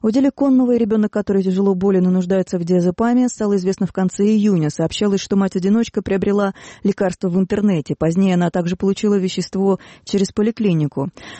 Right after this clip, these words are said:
Образовавшиеся излишки лекарства Коннова, воспитывающая в одиночку двоих детей, пыталась продать через интернет, чтобы вернуть часть потраченных средств.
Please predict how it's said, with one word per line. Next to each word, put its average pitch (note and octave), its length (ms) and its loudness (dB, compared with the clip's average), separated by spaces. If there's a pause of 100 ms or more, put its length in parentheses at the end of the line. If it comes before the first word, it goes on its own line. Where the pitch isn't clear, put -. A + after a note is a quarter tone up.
(120)
Образовавшиеся B3+ 800 0
излишки A#3+ 400 0
лекарства A3 520 -2
Коннова, A3 440 2
воспитывающая G3+ 760 -2
в G3+ 40 0
одиночку G3+ 500 0
двоих E3 300 0
детей, A3 320 -2
пыталась A3 400 -2
продать G#3 340 -2
через A3 240 -2
интернет, A#3 460 2
чтобы E3 280 -2
вернуть F#3 360 0 (100)
часть G3 300 -2
потраченных F#3 580 -2
средств. - 480 -4